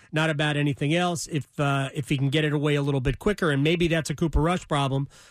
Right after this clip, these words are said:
uh, it's probably a touchdown to C D Lamb 'cause the defender fell down or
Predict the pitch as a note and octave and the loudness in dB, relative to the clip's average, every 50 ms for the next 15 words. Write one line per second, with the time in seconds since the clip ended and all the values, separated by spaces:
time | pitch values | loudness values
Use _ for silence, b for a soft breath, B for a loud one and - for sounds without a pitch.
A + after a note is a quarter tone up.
0 | B B B - C#3+ D3+ - E3+ D#3 - - F3+ E3+ D#3+ D3+ D3 C#3 C#3 B2 - | B B B -2 -2 0 0 -2 -2 0 0 2 2 2 0 0 -2 -2 -2 0
1 | - G#3 A#3+ - - E3+ E3 D#3+ D#3+ D#3+ D#3 D#3 C#3+ b b b b b b - | 0 0 0 0 0 0 0 0 2 0 -2 -4 -6 b b b b b b -2
2 | F3+ E3+ E3 D#3+ D#3+ D#3+ E3 D#3+ D3 - - F#3 E3 D#3 D#3+ D3+ D3 D3+ D3+ D3+ | -2 0 0 0 -2 -2 -4 -4 -6 -4 -2 0 0 2 0 0 0 0 0 0
3 | D3+ D3 D3+ - D3 C#3 - - - - - C#3+ C#3 C#3 C3+ B2 D3 - - F3 | 0 0 -2 -2 -2 -4 -2 -4 -8 -4 -2 0 0 0 0 -2 -4 -2 0 0
4 | D#3+ D#3+ D#3 D3 - - D#3 C#3+ C#3+ C3+ D#3+ E3+ E3+ E3+ E3+ D#3+ C#3+ C#3 C3+ C3+ | 0 2 0 -2 0 -2 0 0 0 0 0 2 2 2 2 0 0 0 0 -2
5 | B2+ | -2